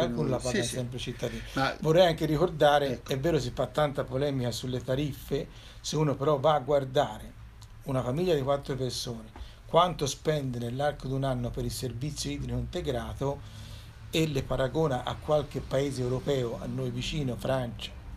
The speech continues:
Speaker 1: Germania,
Speaker 2: Mhm.
Speaker 1: non parliamo della Danimarca o dell'Olanda, siamo su cifre che sono quattro volte quelle che paga una famiglia italiana, ci si rende conto che ancora noi siamo, diciamo,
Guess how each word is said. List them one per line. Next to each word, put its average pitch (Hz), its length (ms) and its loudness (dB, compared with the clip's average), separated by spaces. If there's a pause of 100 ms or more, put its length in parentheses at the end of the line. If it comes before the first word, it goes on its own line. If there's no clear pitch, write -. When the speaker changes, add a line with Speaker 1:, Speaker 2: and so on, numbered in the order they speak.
(100)
Speaker 1:
Germania, 131 720 -2 (220)
Speaker 2:
Mhm. 131 160 -10
Speaker 1:
non 123 200 -2
parliamo 123 420 -2
della 117 320 -4
Danimarca 117 640 -2
o 117 40 -6
dell'Olanda, 117 500 -2
siamo 110 220 -6
su 107 220 -8
cifre - 440 -2 (380)
che - 80 0
sono 123 240 0
quattro 127 380 2
volte 123 420 0
quelle 113 240 -6
che 110 80 -8
paga 113 200 -6
una 113 140 -4
famiglia 120 340 -4
italiana, 170 500 -2 (760)
ci - 140 0
si 135 100 2
rende 156 300 6
conto 151 400 4
che 147 80 10
ancora 139 320 4
noi 135 140 2
siamo, 139 500 4
diciamo, 123 460 -2